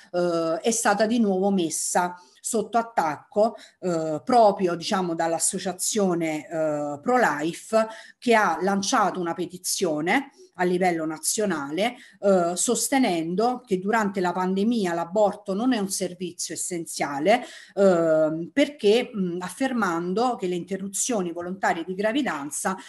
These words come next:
rappresenterebbero un'inutile occupazione dei posti letto ospedalieri.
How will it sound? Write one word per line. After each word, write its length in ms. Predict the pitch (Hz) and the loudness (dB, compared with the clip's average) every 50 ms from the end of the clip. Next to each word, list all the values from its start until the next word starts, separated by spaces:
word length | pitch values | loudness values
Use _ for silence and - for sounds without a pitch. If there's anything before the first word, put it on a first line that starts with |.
| - - - - | -20 -20 -6 0
rappresenterebbero 1160 | 202 208 208 208 - 226 226 240 240 226 254 262 233 185 175 - - 208 202 196 208 208 208 - | 2 2 2 2 2 0 2 2 2 2 4 4 4 4 2 2 2 4 4 6 6 4 4 2
un'inutile 520 | 233 220 226 247 247 240 214 202 208 190 190 | 0 0 2 2 2 0 0 0 0 -2 -2
occupazione 880 | 185 - - 220 214 240 240 - - - - 180 160 160 165 170 175 | -2 -4 -6 -4 -4 -4 -4 -4 -4 -2 0 0 0 0 -2 -2 0
dei 120 | 175 185 185 | 2 2 2
posti 360 | 185 170 - - - - 185 | 0 -2 -4 -4 -4 -2 -2
letto 300 | 156 156 147 - - 170 | -2 -2 -4 -6 -8 -10
ospedalieri. 800 | 156 - - - 156 143 151 147 147 147 135 131 131 135 139 | -10 -10 -10 -8 -6 -6 -4 -4 -4 -6 -8 -10 -10 -12 -14